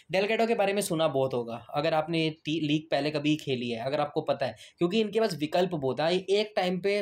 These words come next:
बारह डिफेंडर को सब्स्टिट्यूट कर सकते हैं बारी-बारी, चार-चार करके, मतलब इतना स्क्वाड है इनके पास, डिफेंडिंग की कमी नहीं है इस लीग में और इस टीम में। आगे से और रुको दो मिनट, मैं बात करूँ मिडफील्डर की, then यहाँ पर है पहला प्लेयर येर।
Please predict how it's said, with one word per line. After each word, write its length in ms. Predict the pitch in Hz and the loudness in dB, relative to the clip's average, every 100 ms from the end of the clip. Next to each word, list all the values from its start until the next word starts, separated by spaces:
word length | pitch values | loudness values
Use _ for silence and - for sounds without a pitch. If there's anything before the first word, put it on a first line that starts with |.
| 160 | 0
बारह 300 | 139 156 185 | 2 2 2
डिफेंडर 500 | 170 156 156 160 175 175 | 0 -2 -2 0 0 0
को 180 | 170 170 | -2 -2
सब्स्टिट्यूट 500 | 165 - 160 160 156 | -2 -4 -2 0 0
कर 80 | 123 | -4
सकते 260 | 117 - | -6 -4
हैं 60 | 160 | 0
बारी-बारी, 480 | 127 131 120 117 107 - _ | 0 0 -4 -6 -10 -18 _
चार-चार 400 | 151 143 143 143 | 0 2 2 0
करके, 220 | 127 123 | 0 -4
मतलब 220 | 151 185 185 | -2 -2 -2
इतना 300 | 185 208 202 | -2 0 0
स्क्वाड 340 | - 147 135 | 0 0 0
है 100 | 135 | -2
इनके 140 | 127 127 | -4 -4
पास, 200 | 131 - | -4 -2
डिफेंडिंग 400 | 160 165 185 196 | 0 0 0 -4
की 80 | 190 | 0
कमी 220 | 151 156 | 2 2
नहीं 180 | 143 131 | 0 0
है 60 | 135 | -4
इस 140 | - | -4
लीग 260 | 139 127 117 | -4 -4 -6
में 140 | 113 117 | -10 -2
और 220 | 156 156 | -2 0
इस 200 | 156 - | -4 -2
टीम 180 | 156 135 | -2 0
में। 160 | 113 107 _ _ _ - | -2 -8 _ _ _ 0
आगे 300 | 143 151 165 | 0 2 -2
से 200 | 165 165 165 - _ - | -2 -2 -4 -8 _ -6
और 340 | 147 143 139 143 147 143 | 0 2 2 2 -2 -2
रुको 240 | 131 151 175 180 143 | -4 -6 -6 -8 -8
दो 100 | 135 | -4
मिनट, 160 | 139 151 | -2 -2
मैं 120 | 139 | 0
बात 220 | 135 139 | 2 2
करूँ 140 | 160 147 | 0 0
मिडफील्डर 460 | 151 - 147 143 | 0 0 -2 -2
की, 100 | 147 151 | -2 -2
then 140 | 147 | 0
यहाँ 160 | 135 135 | -2 0
पर 140 | 143 | 0
है 60 | 143 | 0
पहला 300 | 131 127 143 | 0 0 0
प्लेयर 280 | 143 135 139 | 0 -4 -4
येर। 360 | 131 131 127 | -2 0 -2